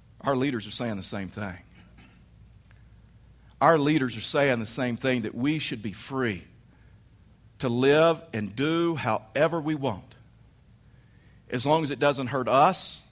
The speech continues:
or anyone else. And we really know that's not true. I mean, we really understand that. We really get that. You see, in their culture,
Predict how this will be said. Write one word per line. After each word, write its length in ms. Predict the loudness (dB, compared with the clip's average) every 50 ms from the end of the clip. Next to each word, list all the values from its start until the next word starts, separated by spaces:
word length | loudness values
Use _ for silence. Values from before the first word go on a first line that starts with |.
| -20 _ -20 -20 -20 -20 -20 -20 -20 -20 -20 -20 -20 _ -20 -20 -20 -20 -20 -20 -20 _ -20 -20 -20 _ -6
or 80 | -4 -2
anyone 340 | -2 0 -2 -2 -2 -2
else. 400 | -2 -2 -4 -6 -10 -18 -20 -20 -20 -20 -20 -20 -8 -2
And 140 | 0 2 2
we 100 | 2 4
really 280 | 6 6 8 6 6
know 180 | 6 6 6 6
that's 220 | 6 4 2 2
not 180 | 0 0 0 -2
true. 240 | -2 -2 -2 -2 -2 -4 -10 -20 _ _ -20 -20 _ -20 -20 _ -20 -20 -20 _ _ _ _ _ -18 -8
I 40 | -4
mean, 140 | -4 -2 -2
we 100 | -2 -2
really 500 | -2 -2 0 2 2 2 2 0 0 0
understand 600 | 0 0 0 0 -2 -4 -4 -2 -2 0 0 2
that. 200 | 2 2 2 2
We 140 | -2 -4 -2
really 460 | -2 0 0 0 0 0 -2 -6 -10 -14 -16 -6 0
get 240 | 2 2 2 2
that. 200 | 2 0 0 0 -2 -8 -20 -20 -18 -8
You 120 | -4 -2 0
see, 240 | 0 0 0 -2 -2
in 300 | -2 -2 -2 -2 0 2
their 180 | 2 2 2
culture, 580 | 0 0 0 2 0 0 -2 -4 -4 -4 -4